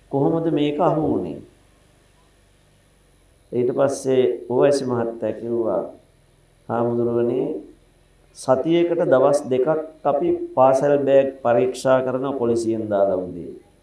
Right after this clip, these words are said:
විදුහල්පතිතුමා දන්නෙත් නෑ, ගුරුවරු දන්නෙත් නෑ. අපි කඩා පැන්න වගේ පොලිසිය ගිහිල්ලා සියලුම බෑග් පරීක්ෂා කරනවා. අද එහෙම දවසක් ඒකෙදි තමයි අහු වෙලා තියෙන්නේ" කියලා. අර මිනිස්සයා පොලිසියට ගෙනාවට පස්සේ එයා කියනවා,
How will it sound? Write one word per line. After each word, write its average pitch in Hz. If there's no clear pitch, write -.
විදුහල්පතිතුමා 143
දන්නෙත් 123
නෑ, 120
ගුරුවරු 143
දන්නෙත් 131
නෑ. 185
අපි -
කඩා 135
පැන්න 139
වගේ 131
පොලිසිය 131
ගිහිල්ලා 127
සියලුම 139
බෑග් 139
පරීක්ෂා 120
කරනවා. -
අද 139
එහෙම 139
දවසක් 120
ඒකෙදි 123
තමයි 117
අහු 127
වෙලා 110
තියෙන්නේ" 95
කියලා. -
අර 156
මිනිස්සයා 170
පොලිසියට 139
ගෙනාවට 113
පස්සේ 110
එයා 120
කියනවා, 104